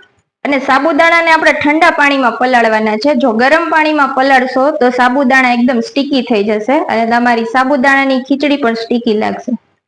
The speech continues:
તો હવે આ રેસીપીને બનાવવા માટે હું જોઈતી સામગ્રી તમને બતાવું છું. એક મીડિયમ સાઇઝનું મેં બટેટું લીધેલું છે, એક મરચું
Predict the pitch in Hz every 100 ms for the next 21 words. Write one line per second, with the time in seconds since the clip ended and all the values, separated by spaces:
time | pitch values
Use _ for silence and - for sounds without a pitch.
0 | _ _ _ _ _ _ _ _ _ _
1 | _ _ _ _ _ _ _ 247 254 262
2 | 269 311 349 277 311 285 294 294 311 302
3 | 294 285 254 269 285 277 262 254 247 320
4 | 285 240 269 262 302 302 277 254 277 285
5 | 269 247 233 220 226 233 220 220 - 320
6 | 359 - _ _ _ _ _ _ _ _
7 | _ _ _ _ _ _ _ _ _ _
8 | _ 262 277 262 254 254 311 302 311 277
9 | 277 285 254 240 240 277 285 240 214 240
10 | 220 214 254 285 294 _ _ _ - 254
11 | 254 240 254 285 269